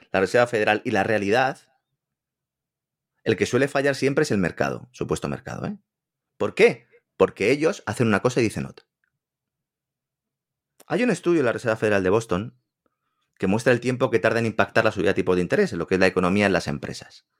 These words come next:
Son cinco trimestres. Según este estudio, de toda la subida de tipos de la Reserva Federal, que están ahora en el cinco, cinco veinticinco, solo se había trasladado un punto y medio.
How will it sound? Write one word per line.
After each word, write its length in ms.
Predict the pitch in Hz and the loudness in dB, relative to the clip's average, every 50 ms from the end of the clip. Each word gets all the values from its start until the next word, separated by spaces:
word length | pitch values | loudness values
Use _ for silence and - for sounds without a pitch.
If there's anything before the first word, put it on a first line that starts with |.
| _ _ _ _ _ _ _ _ _ | _ _ _ _ _ _ _ _ _
Son 240 | - - - 160 190 | -6 0 0 2 2
cinco 320 | - - 156 160 151 156 | 0 -2 -2 0 0 0
trimestres. 560 | - - 110 101 101 107 98 - - - 82 - | 2 2 0 0 0 0 -2 -4 -6 -8 -4 -2
Según 220 | 104 117 135 190 | 0 0 2 0
este 160 | 208 - - | 0 -2 -4
estudio, 560 | 120 - - 175 196 190 110 113 247 233 - _ _ - _ _ _ _ _ _ _ _ _ _ _ _ _ _ _ _ _ _ - | -4 -2 -2 -2 0 2 2 0 0 -2 -10 _ _ -20 _ _ _ _ _ _ _ _ _ _ _ _ _ _ _ _ _ _ -8
de 140 | - 101 | -6 -6
toda 320 | 98 - _ - 131 135 147 | -6 -6 _ 0 2 2 2
la 80 | 156 | 2
subida 240 | - 156 151 147 135 | 0 -2 0 0 0
de 60 | 123 | 0
tipos 180 | 127 131 120 123 | 0 -2 0 0
de 40 | 120 | 2
la 60 | 110 | 0
Reserva 220 | 107 - 117 107 | 0 0 0 -2
Federal, 260 | 104 123 127 151 202 - | 0 0 0 2 0 0
que 80 | - | -2
están 140 | - - 107 | -2 0 2
ahora 140 | 107 107 101 | 2 2 2
en 60 | 98 | 2
el 60 | 92 | 0
cinco, 260 | - 127 117 104 - - | 0 0 0 2 0 0
cinco 240 | - 113 104 107 107 | 0 0 0 2 2
veinticinco, 500 | 107 98 - - 117 117 104 - - - | 0 0 -4 -6 -6 -4 -2 -2 -2 -2
solo 240 | - - 143 156 165 | -2 -2 -2 0 0
se 80 | - | 0
había 180 | 151 151 156 156 | 0 0 0 -2
trasladado 460 | - 139 123 113 113 113 131 143 160 | 0 -2 -2 0 0 0 0 0 0
un 140 | 160 147 123 | -2 -4 -2
punto 260 | - 147 165 - - | 0 0 0 2 2
y 60 | 110 | 0
medio. 360 | 107 139 170 127 110 - - | 2 0 -2 -2 -6 -8 -10